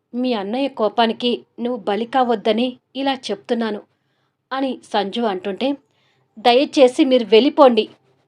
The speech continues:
అని కసిరించింది. ఇక సంజు ఏమీ మాట్లాడలేక తనని చూస్తూనే బయటకొచ్చింది. తను బయటికి రావటం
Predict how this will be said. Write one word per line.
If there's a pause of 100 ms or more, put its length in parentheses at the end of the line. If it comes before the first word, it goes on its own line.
(240)
అని
కసిరించింది. (800)
ఇక
సంజు (140)
ఏమీ
మాట్లాడలేక (560)
తనని (160)
చూస్తూనే (140)
బయటకొచ్చింది. (1400)
తను
బయటికి
రావటం